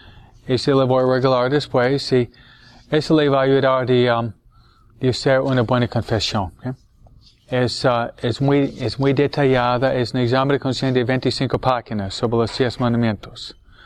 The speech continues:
Entonces, eh, eso sí le voy a regalar para poder confesarse bien. Ok.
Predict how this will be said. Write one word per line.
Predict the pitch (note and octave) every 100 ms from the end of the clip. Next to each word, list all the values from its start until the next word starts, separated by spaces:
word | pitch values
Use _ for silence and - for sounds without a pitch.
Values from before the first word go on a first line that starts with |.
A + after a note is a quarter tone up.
| - - - -
Entonces, | - C#3 C#3 B2+
eh, | C3 B2+
eso | C#3 C3 C#3
sí | -
le | B2+ B2
voy | A#2+ B2
a | B2 A2+ - - - - _
regalar | - B2+ C3 A#2 A2+ A#2 A2+ - - - -
para | B2+ B2
poder | B2+ B2
confesarse | A#2 A#2+ A#2 - A#2+ G#2+ A#2
bien. | A#2 G#2+ F#2+ - - - - - - - _
Ok. | - C#3+